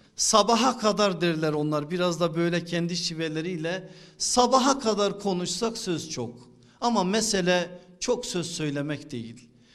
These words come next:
Mesele az sözle de çok hakikat anlamaktır.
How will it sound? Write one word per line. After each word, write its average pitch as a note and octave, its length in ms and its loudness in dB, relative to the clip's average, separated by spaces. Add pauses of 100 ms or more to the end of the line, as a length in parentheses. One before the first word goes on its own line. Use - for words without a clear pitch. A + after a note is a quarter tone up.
(240)
Mesele G3 680 4
az A#3+ 220 6
sözle E3+ 680 0
de G#3 420 -2 (440)
çok B3 340 -2
hakikat D#3+ 680 -6
anlamaktır. B2 1000 -6